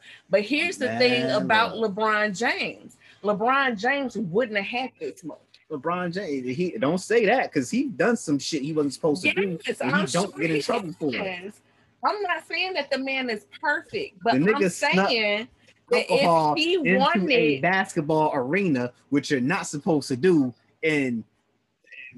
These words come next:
Speaker 2: that was okay. Like, no one, like, he didn't get punished for it. Like, that was okay.
Speaker 1: I don't think that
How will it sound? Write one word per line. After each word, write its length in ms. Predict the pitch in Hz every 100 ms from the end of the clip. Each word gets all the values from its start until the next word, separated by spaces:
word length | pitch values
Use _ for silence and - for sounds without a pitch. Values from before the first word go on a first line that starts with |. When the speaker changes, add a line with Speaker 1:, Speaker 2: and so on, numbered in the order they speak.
| -
Speaker 2:
that 160 | 175 208
was 180 | 208 220
okay. 420 | 214 220 254 170
Like, 260 | 160 160
no 220 | 151 185 220
one, 280 | 214 196 170
like, 160 | 175 180
he 140 | 233
didn't 220 | 233 226
get 180 | 226 226
punished 340 | 254 320 - -
for 260 | 185 123 127
it. 20 |
Like, 180 | 147 143
that 140 | 208
was 160 | 226 226
okay. 520 | 220 226 269 143 85 _ _ _ _ _ _ _ _ _ _ _ _ _ _ 170 170 _ _ -
Speaker 1:
I 140 | 170
don't 220 | 196 160 _
think 200 | 165 190 -
that 300 | 165 151